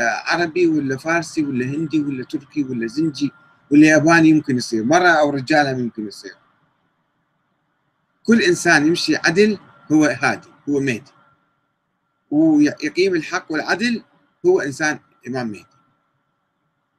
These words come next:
أما حديثنا، سواء قبلت بالكلام أو ما قبلت، هذا بحث آخر. نتحدث عن وجود شخص اسمه محمد بن الحسن العسكري. هذا ولد حقيقة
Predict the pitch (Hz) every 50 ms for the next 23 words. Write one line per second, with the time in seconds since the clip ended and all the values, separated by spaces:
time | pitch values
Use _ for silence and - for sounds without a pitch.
0 | _ _ _ _ _ _ _ _ _ _ _ _ _ _ _ _ _ _ _ -
1 | 175 202 220 208 185 - 190 180 214 240 247 - 208 214 220 226 226 - - 175
2 | 175 175 175 - - 175 180 208 196 - - 165 170 165 - 175 165 170 165 156
3 | 135 135 151 160 156 - 139 131 127 127 143 143 147 151 143 131 131 135 120 -
4 | 98 - - - - _ _ _ _ _ _ _ _ _ _ _ _ _ _ _
5 | _ _ _ - 135 131 - - - 180 190 156 180 190 - - - - 170 180
6 | 185 160 - - 117 117 113 127 151 165 175 156 - - 147 135 - 156 151 -
7 | - 139 135 151 151 151 143 147 123 101 - - 113 120 127 135 143 135 131 107
8 | 101 101 98 - - - - 117 - - - - - _ _ _ _ - 120 135
9 | 131 127 127 147 170 180 160 - - - - 165 165 151 151 147 - 151 147 147